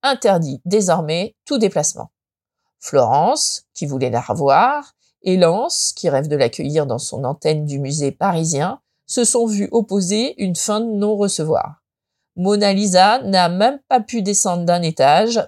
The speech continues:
pour intégrer la grande exposition consacrée à Léonard de Vinci. Car la belle italienne, peinte donc sur un mince panneau de peuplier, est très fragile.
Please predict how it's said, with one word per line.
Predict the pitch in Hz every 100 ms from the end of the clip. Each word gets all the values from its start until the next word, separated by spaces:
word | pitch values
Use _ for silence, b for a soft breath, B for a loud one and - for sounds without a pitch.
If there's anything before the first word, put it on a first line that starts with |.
| -
pour | 202 190 -
intégrer | - 277 262 226 208 208
la | 185 143
grande | 170 247 220
exposition | 170 - 165 165 - 175
consacrée | - 175 - - - 190 -
à | - 143
Léonard | 139 131 131 180
de | 165
Vinci. | 147 117 - - _ _ _ _ _ _ _ _ -
Car | 151
la | 175
belle | 175 190
italienne, | 180 165 151 160 202 214 202 - -
peinte | 175 175 - -
donc | 170 160 151 -
sur | - 156
un | 110
mince | 131 139 165 160 147
panneau | - 123 151 151
de | 143 117
peuplier, | - 135 - 170 175 196 214 _ _ _
est | 143 139
très | - 165
fragile. | - 143 160 139 -